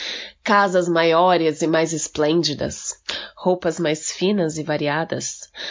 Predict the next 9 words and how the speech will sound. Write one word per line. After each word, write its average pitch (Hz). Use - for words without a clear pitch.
fogos 196
mais 190
numerosos, 165
incessantes 202
e 170
escaldantes, 156
e 339
coisas 160
assim. 147